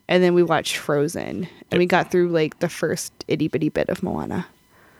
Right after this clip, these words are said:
Speaker 2: Yep.
Speaker 1: Oh, and I watched the first episode of Rescue Bots.
Speaker 2: Yep.
Speaker 1: I was forced to wa-, well, really listen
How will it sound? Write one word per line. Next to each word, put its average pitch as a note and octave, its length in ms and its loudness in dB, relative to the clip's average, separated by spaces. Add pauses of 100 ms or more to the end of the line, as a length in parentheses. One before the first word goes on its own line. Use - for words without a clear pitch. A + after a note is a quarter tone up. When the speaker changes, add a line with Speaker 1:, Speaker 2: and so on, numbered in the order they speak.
(100)
Speaker 2:
Yep. - 120 -12 (1040)
Speaker 1:
Oh, F#3+ 60 4
and F#3+ 100 4
I F#3 40 4
watched F3 340 0
the F#3 80 -4
first F3+ 300 0
episode F3+ 340 -4
of D#3 100 -6
Rescue F3 360 -2
Bots. D4 600 -2
Speaker 2:
Yep. - 200 -2 (680)
Speaker 1:
I G3 100 2
was G3+ 140 0
forced G3 360 -2
to F#3+ 100 2
wa-, F3+ 300 2
well, F#3+ 200 2
really F#3+ 320 0
listen D#3 600 -2